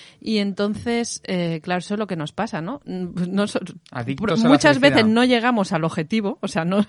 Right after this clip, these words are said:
Speaker 1: <laughs> la mayoría de las veces fracasamos por el camino.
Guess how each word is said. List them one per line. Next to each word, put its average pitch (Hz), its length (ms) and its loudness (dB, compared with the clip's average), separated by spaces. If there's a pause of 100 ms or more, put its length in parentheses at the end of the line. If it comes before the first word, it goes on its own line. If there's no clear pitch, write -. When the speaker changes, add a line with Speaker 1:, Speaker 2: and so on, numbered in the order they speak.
Speaker 1:
<laughs> 339 120 -2
la 202 120 -2
mayoría 185 400 -2
de 247 80 0
las 214 160 0
veces 196 300 -2
fracasamos 180 580 -2
por 185 120 -4
el 175 100 -4
camino. 190 440 -8